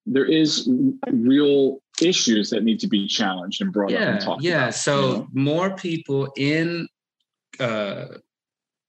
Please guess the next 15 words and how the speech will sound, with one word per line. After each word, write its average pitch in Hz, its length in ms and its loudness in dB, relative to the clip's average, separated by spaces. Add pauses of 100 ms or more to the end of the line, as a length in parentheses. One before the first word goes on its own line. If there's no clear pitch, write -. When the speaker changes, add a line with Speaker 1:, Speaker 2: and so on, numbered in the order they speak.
Speaker 2:
positions 139 600 -2
of 131 220 -4
power, 139 720 -2
which 127 260 -4
the 123 160 0
only 165 320 0
place 175 500 -2
is 113 240 -6
the 107 100 -2
government, 143 560 0
as 110 160 -6
a 107 60 -4
senator, 120 480 0
as 113 140 -4
a 98 40 -4